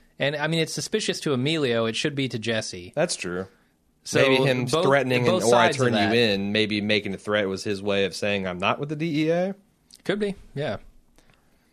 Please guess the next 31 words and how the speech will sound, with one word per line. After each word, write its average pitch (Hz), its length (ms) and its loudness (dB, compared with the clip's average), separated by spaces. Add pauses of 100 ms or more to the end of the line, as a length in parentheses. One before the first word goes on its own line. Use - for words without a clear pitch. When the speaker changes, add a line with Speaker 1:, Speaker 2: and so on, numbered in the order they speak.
(140)
Speaker 1:
So - 100 -10
Speaker 2:
It'd 147 60 2
be 160 80 2
Speaker 1:
then 165 100 4
Speaker 2:
nice 170 160 2
if 127 100 -2
Jesse 127 320 2
articulated 90 600 -2
that, 82 300 -6
but 117 100 -2
also 143 460 2
Speaker 1:
Yeah, 107 180 2
yeah. 95 220 -4 (240)
<laughs> - 140 -4
He's 180 200 2
not 226 220 0
very, 151 420 -2
a 131 100 0
very 139 240 0
articulate 117 540 -2
guy 104 300 0
at 92 100 -10
this 98 140 -14
point. 90 300 -14
Speaker 2:
He's 135 100 -4
not, 156 240 0
no, 131 260 2
not 117 180 4
articulate, 135 600 0
and 107 160 -2
also, 117 640 0